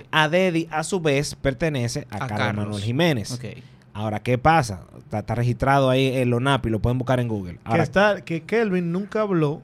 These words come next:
Speaker 3: mal de la criptomoneda en sí. Él está hablando de Comando X Pro. Hola.
Speaker 1: No, no, no, porque es que es lo mismo. Es, eso
Speaker 3: Sí,
Speaker 1: es lo
Speaker 3: pero
Speaker 1: que
Speaker 3: yo estoy diciendo que tú estás hablando de Comando X Pro.
Speaker 1: No
Speaker 3: O
Speaker 1: es
Speaker 3: sea,
Speaker 1: lo mismo.
Speaker 3: que l-,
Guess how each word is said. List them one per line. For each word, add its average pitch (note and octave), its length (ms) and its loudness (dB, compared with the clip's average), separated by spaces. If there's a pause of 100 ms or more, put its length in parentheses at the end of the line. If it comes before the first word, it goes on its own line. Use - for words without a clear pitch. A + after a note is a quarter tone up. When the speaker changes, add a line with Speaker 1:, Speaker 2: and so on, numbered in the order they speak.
Speaker 3:
mal D3+ 440 -2 (400)
de D3+ 420 -2 (560)
la C3+ 220 -4
criptomoneda C#3 840 -2 (120)
en B2 180 -4
sí. G3 240 -2
Él C#3 100 0
está D#3 220 -2
hablando D#3+ 360 -2
de C3 100 -4
Comando C3+ 600 -6
X A#2+ 200 -8
Pro. A#2 220 -12 (640)
Hola. D3+ 240 0
Speaker 1:
No, G#3 140 8
no, A#3+ 100 6
no, B3+ 120 6
porque E3+ 380 2
es E3 60 2
que G3+ 120 2
es G#3 60 4
lo G#3+ 100 6
mismo. G3 440 2
Es, D#3 120 6
eso D#3 60 0
Speaker 3:
Sí, D#3+ 60 6
Speaker 1:
es D#3+ 80 4
lo G3+ 60 2
Speaker 3:
pero G3+ 120 2
Speaker 1:
que G#3+ 40 10
Speaker 3:
yo A3 60 10
estoy B3+ 140 0
diciendo B3+ 260 -2
que G#3 80 2
tú G#3+ 80 -2
estás A#3+ 160 -4
hablando A#3+ 340 -4
de G3+ 120 0
Comando G3 340 0
X A3+ 140 0
Pro. D#3+ 220 -4 (280)
Speaker 1:
No C#3 180 2
Speaker 3:
O F#3 40 6
Speaker 1:
es F#3+ 60 8
Speaker 3:
sea, F#3+ 100 10
Speaker 1:
lo E3+ 140 6
mismo. E3+ 160 2 (400)
Speaker 3:
que D#3 80 0
l-, G3 240 6